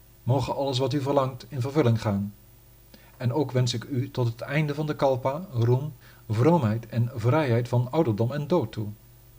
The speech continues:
Moge u kennis hebben van de drievoudige aard van de tijd, o Brahmaan,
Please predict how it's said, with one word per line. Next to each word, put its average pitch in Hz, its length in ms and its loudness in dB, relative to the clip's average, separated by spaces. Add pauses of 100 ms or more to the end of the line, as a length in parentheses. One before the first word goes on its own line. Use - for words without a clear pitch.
(1600)
Moge 139 340 0
u 147 200 -2
kennis 175 360 0
hebben 117 360 0
van 135 140 -2
de 123 140 2
drievoudige 127 600 2
aard 117 160 -2
van 139 140 -8
de 143 140 -4
tijd, 123 400 0
o 110 180 0
Brahmaan, 110 560 0